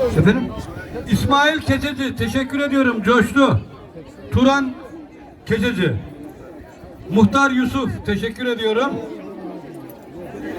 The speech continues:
Zeynel Sevim. Bilal Ak. Hasan Ak. İşte bu. Cüneyt Bayraktar Bey. Medet Aslan.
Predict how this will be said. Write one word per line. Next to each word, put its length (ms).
Zeynel 540
Sevim. 600
Bilal 320
Ak. 280
Hasan 500
Ak. 200
İşte 480
bu. 140
Cüneyt 420
Bayraktar 520
Bey. 220
Medet 360
Aslan. 460